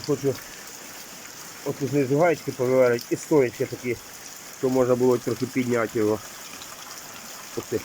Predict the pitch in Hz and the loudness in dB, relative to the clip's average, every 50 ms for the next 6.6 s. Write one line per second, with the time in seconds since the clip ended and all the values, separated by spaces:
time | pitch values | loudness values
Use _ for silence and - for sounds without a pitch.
0 | - - - - - - - - - - - - - - - - - 156 147 135 | -6 -14 -14 -12 -12 -12 -12 -12 -12 -14 -14 -14 -12 -12 -10 -4 -2 0 0 4
1 | 127 123 120 - - - 135 127 127 127 123 - - - - - - - - - | 4 2 2 2 0 0 2 2 2 0 -4 -8 -14 -14 -14 -14 -14 -14 -12 -12
2 | - - - - - - - - - - - - - - - - - - - - | -14 -14 -12 -14 -14 -14 -14 -14 -14 -14 -14 -14 -14 -14 -14 -14 -14 -14 -14 -14
3 | - - - - - - - - - - - - - - - - - - - - | -14 -16 -16 -16 -16 -14 -14 -14 -14 -14 -14 -14 -14 -14 -14 -14 -14 -14 -14 -14
4 | - - - - - - - - - - - - - - - - - - 269 269 | -14 -14 -14 -14 -14 -14 -14 -14 -14 -14 -14 -14 -14 -14 -14 -10 -4 0 0 0
5 | 262 233 220 196 214 190 196 220 175 170 - 190 - 262 240 - 196 196 180 185 | 2 2 2 4 4 6 6 4 0 0 -2 0 0 0 0 2 2 2 2 2
6 | 180 175 - - 202 196 170 151 131 120 117 | 0 0 0 -2 -2 0 0 0 0 0 -2